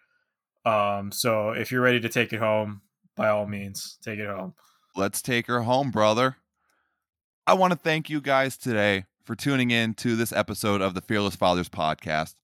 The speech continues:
Speaker 2: As always, it is absolutely amazing to have you along with this journey, to be a part of our Fearless family. If this is the first time that you've found us,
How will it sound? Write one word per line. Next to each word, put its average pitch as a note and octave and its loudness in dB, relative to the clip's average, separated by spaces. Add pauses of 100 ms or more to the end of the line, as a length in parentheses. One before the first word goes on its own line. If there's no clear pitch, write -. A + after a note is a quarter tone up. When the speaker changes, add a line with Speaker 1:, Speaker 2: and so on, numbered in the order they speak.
(380)
Speaker 2:
As D3 6 (100)
always, A2+ 4
it C3 2
is A2 0 (120)
absolutely C3 2
amazing G#2 0
to F#2 -2
have F#2+ 2
you G2 0
along F2+ 0
with E2+ -6
this F#2+ -6
journey, E2+ -4 (640)
to B2 -2
be C3 4
a C3+ 4
part B2 2
of A2 0
our G#2+ 4
Fearless G2+ 0
family. E2+ -4 (400)
If A#2 0
this F3 0
is D#3+ -4
the A#2 0
first A#2+ 2
time A2 2
that G2 -4
you've G2+ -2
found G2 2
us, G#2 0